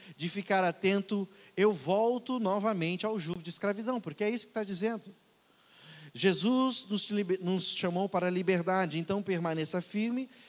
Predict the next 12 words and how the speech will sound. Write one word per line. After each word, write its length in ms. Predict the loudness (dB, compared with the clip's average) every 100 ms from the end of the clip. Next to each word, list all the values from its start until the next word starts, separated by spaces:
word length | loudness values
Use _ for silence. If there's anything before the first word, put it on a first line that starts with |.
| -4
e 80 | -2
não 160 | 0
se 140 | -2 -4
deixe 340 | -2 -2 -2
submeter 640 | -4 -2 0 0 0 0 0
novamente. 1000 | 2 2 0 0 0 0 -2 -6 -8 -12 _ -6
Ou 100 | -2
seja, 280 | 2 2 2
é 40 |
possível 640 | -2 -4 -6 -6 -4 -6 -6
nós 280 | -4 -4 -4
voltarmos 720 | -8 -4 -4 -2 -6 -10